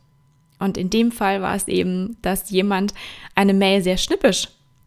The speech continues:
aufgefasst hat und ich mit der anderen Person am Schluss direkt ein Anschlusscoaching hatte, also mit dem Sender der E-Mail,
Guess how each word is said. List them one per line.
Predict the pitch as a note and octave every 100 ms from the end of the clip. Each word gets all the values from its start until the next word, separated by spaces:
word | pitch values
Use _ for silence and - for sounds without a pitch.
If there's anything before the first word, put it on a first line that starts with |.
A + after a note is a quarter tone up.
| - -
aufgefasst | F3+ - F3 - F3 -
hat | F#3 G#3+ -
und | G3
ich | G3+ G3+
mit | G3
der | F#3
anderen | - G3 G3
Person | F#3+ F#3 F#3+ F#3+ F#3+
am | F3+
Schluss | F3+ G#3 G#3
direkt | - F#3+ G3+ G3
ein | F#3
Anschlusscoaching | - - A#3 - F3 - F3 F3
hatte, | F3+ - G#3
also | F3+ F#3
mit | E3
dem | E3+
Sender | D#3+ D#3 D#3+ E3
der | E3+
E-Mail, | - F3 F3